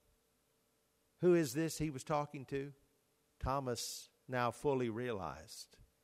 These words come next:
who it was he was talking to. Yes, he realized it was Jesus, the Jesus he had been with for three years.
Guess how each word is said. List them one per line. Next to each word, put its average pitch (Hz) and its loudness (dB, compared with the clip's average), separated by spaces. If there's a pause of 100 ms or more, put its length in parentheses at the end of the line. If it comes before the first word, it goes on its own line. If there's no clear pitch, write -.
(440)
who 160 10
it 143 8
was 110 0
he 120 -8
was 98 -8
talking 104 4
to. 87 -6
Yes, 156 -2 (220)
he 170 4
realized 170 6
it 156 -2
was 131 -4
Jesus, 143 2 (720)
the 131 2
Jesus 131 0
he 151 0
had 117 2
been 165 2
with 147 4
for 127 -2
three 147 4
years. 127 6